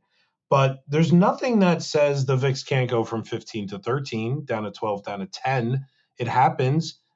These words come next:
right? The mar-, for the vix to get down to the ten, thirteen range, which has some significance, uh,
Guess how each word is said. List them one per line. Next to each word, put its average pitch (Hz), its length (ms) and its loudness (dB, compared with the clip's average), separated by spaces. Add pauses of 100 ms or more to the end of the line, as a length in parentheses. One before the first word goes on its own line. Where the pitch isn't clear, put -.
(160)
right? 139 320 0
The 131 80 0
mar-, 127 420 0
for 147 220 0
the 135 120 4
vix 170 300 2
to 160 80 -2
get 139 180 0
down 156 320 4
to 139 120 0
the 113 280 -2 (340)
ten, 123 340 0
thirteen 113 420 -2
range, 110 380 -4
which 113 180 -8
has 110 260 -4
some 104 360 -4 (180)
significance, 101 880 -6 (400)
uh, 107 680 2